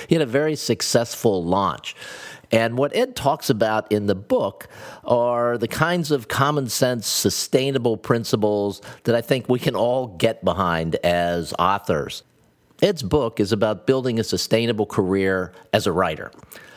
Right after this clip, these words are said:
Uh, but a part of that book is marketing, promotion, networking, things like that. And that's what we focus in on with this interview. Uh, we talk about things like understanding your readers. Uh,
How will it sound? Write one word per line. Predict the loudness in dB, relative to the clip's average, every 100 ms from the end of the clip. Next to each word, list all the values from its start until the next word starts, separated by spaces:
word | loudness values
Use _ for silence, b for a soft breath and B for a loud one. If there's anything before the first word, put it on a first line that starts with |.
| B B B
Uh, | -4 -2 -2 -6 _
but | 0 0
a |
part | 0 -2
of | 0
that | 0 0
book | -2 -2 -4 0
is | 2 2 0 -2 -6 -14 -4
marketing, | 0 0 0 -2 -4
promotion, | -2 0 2 0 0 0 0 0
networking, | 0 0 -2 0 -2 -2 -2 0
things | 0 0
like | 0 0
that. | 0 0
And | 0
that's | 0
what | -2 -2
we | 0
focus | 0 0 -2 0
in | 0 0 -4 -8 B B B 0
on | 2 0 -2 0
with | 0 0 0
this | -2 -2 -6 0
interview. | 0 2 -2 -2 0 0 -4
Uh, | -2 0 0
we | 0
talk | -2 0
about | -2 0
things | 0 0 0
like | 0 0 -2
understanding | 0 -2 0 2 2 0 0
your | 0
readers. | 0 0 0 0 0 -2 -8 -14 B B B
Uh, | -2 0 0